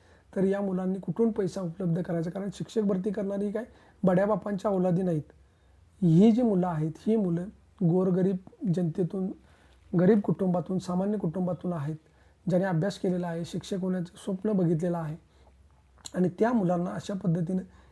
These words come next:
केवळ पैशासाठी त्यांची नोकरी नाकारली जाते. तर मित्रांनो, सगळ्यांनी या बाबतीमध्ये आवाज उठवणं गरजेचं आहे. तुम्हाला ही शिक्षक भरती, जी खाजगी शिक्षक भरती आहे,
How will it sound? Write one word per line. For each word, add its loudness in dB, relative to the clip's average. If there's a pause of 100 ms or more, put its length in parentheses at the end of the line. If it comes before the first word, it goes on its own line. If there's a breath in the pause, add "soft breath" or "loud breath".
(160 soft breath)
केवळ 4
पैशासाठी -4
त्यांची -4
नोकरी -4
नाकारली -4
जाते. -4 (500 soft breath)
तर 2
मित्रांनो, 2
सगळ्यांनी 0
या 0
बाबतीमध्ये -2 (420 soft breath)
आवाज 2
उठवणं -2
गरजेचं 0
आहे. -4 (600 soft breath)
तुम्हाला 4
ही 2
शिक्षक -4
भरती, 2
जी 0
खाजगी 0
शिक्षक -4
भरती -2
आहे, -2